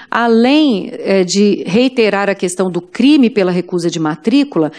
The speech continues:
ela estabelece uma multa pra escola que fizer essa recusa, e é uma multa de três a vinte salários mínimos. Tivemos em dois mil e quatorze o Plano Nacional de Educação, que também garante o sistema educacional inclusivo,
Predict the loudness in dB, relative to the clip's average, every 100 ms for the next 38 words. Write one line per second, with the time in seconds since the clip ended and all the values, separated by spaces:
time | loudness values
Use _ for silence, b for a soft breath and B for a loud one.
0 | B B -2 -2 -2 0 0 2 2 4
1 | 4 4 4 2 0 -2 -4 B B -4
2 | -2 -2 -4 -2 0 2 0 -2 -4 0
3 | 2 0 2 0 0 -2 -4 -2 -4 B
4 | B B -2 0 2 2 2 2 0 0
5 | 0 0 2 2 0 0 0 0 -4 -4
6 | -2 0 0 0 0 0 0 -4 -6 -12
7 | -18 B B B B -2 2 4 2 2
8 | 2 4 2 0 0 0 0 0 0 2
9 | 2 0 0 0 0 0 0 0 -2 -2
10 | 0 0 0 -2 -6 -4 -2 0 0 0
11 | 2 2 2 2 2 0 -4 B B -4
12 | -2 -2 -2 0 0 -2 -4 -4 -4 -2
13 | -2 -2 0 0 0 0 -2 -2